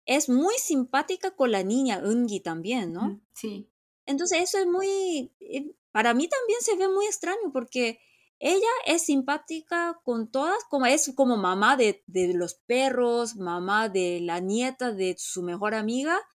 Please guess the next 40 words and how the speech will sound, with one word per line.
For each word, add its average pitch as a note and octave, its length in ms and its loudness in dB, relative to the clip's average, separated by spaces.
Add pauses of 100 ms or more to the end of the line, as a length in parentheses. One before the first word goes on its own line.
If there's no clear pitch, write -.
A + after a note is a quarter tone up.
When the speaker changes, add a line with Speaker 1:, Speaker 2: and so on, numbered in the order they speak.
(340)
Speaker 1:
pero A3 220 6
no. C4 420 2 (720)
Entonces C#4 320 0
por B3+ 140 6
eso D4+ 180 0
es D#4 140 -6
que C4+ 100 -4
yo D4 120 -2
creo D#4+ 200 -6
que D4 100 -4
Dong-seok C4+ 300 0
se C4 160 -4
siente C4+ 300 -2
mucha C4 260 -2
rabia C4+ 300 -2
porque A#3+ 440 -4 (680)
desde G#3+ 400 4
la G3 140 4
vista C4+ 400 -2
de, C4+ 380 -2
desde G3 280 0
el F#3+ 80 -2
punto D4+ 240 0
de D4 140 2
vista D4+ 320 -2
de A#3+ 80 -4
Dong-seok, G#3+ 440 0 (720)
eh, G#3+ 380 0 (160)
su A3 140 -2
mamá A3 340 2
no B3+ 120 4
hizo D4 320 0 (260)
el A3 220 0
trabajo, B3 600 2
el G#3+ 180 2
rol C#4+ 320 2
como A3 240 2
madre, G3 520 0 (160)
Speaker 2:
Sí. G#3 260 -10
Speaker 1:
¿cierto? G#3+ 460 -10